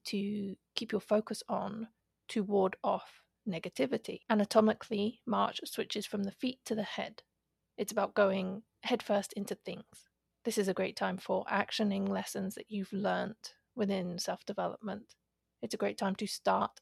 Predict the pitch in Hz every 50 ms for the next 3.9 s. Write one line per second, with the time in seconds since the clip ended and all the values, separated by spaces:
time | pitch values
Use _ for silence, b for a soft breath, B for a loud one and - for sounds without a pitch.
0 | _ - - - 202 190 - 220 220 208 185 180 - - 220 _ _ _ - 226
1 | 220 226 226 220 208 - 226 233 233 - 240 226 - - 220 226 - 247 214 208
2 | 208 - - 202 202 - - 202 190 196 214 202 214 196 202 - 202 190 185 180
3 | - - 202 202 214 _ _ _ _ _ - - 202 196 214 202 196 190